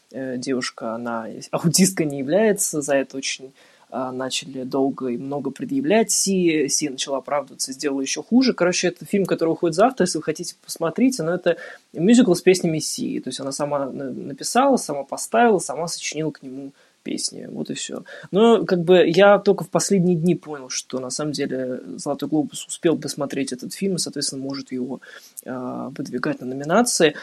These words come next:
Но это такое, знаете, выражение star fuckery, то есть, как бы, они настолько любят всех звёзд, что они готовы просто отдавать им всё. Это то же самое, что за «Туриста» десять лет назад, да,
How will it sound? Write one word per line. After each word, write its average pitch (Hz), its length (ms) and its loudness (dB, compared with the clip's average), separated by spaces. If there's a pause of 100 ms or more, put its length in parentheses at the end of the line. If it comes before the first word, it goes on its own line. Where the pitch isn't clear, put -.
(160)
Но 180 120 0
это 202 140 -4
такое, 185 280 4
знаете, 170 520 0
выражение 156 1000 -4
star 180 580 6 (160)
fuckery, 131 500 2
то 143 120 -8
есть, 139 80 -6
как 151 140 -4
бы, 151 100 0
они 156 120 -2
настолько 180 380 0
любят 156 200 2
всех 151 200 -2
звёзд, 226 260 4
что 147 100 -4
они 147 80 -2
готовы 160 300 0
просто - 280 -10
отдавать 151 280 -4
им 147 80 -12
всё. - 380 -4 (260)
Это 156 140 0
то 165 100 -2
же 165 60 -2
самое, 208 220 4
что 165 220 0 (200)
за 156 180 0
«Туриста» 170 540 2
десять 131 260 -4
лет 143 160 -2
назад, 175 340 0
да, 160 220 0